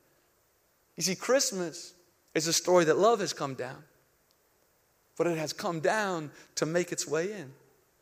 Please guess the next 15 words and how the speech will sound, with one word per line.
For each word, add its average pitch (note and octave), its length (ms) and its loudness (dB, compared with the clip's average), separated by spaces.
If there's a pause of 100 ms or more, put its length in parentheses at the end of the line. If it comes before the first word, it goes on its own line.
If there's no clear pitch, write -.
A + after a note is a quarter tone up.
(340)
into G3 220 2
the F3 100 2
very F3+ 340 8
root F#3+ 360 0
bed G3 220 6
and E3 140 -4
fabric F3 500 -2
of E3+ 140 -2
humanity. D#3 600 -10 (920)
Because E3+ 240 4
the E3 100 0
baby F#3+ 380 4
in F3+ 80 0
Elizabeth's E3+ 540 0
womb F3 440 -2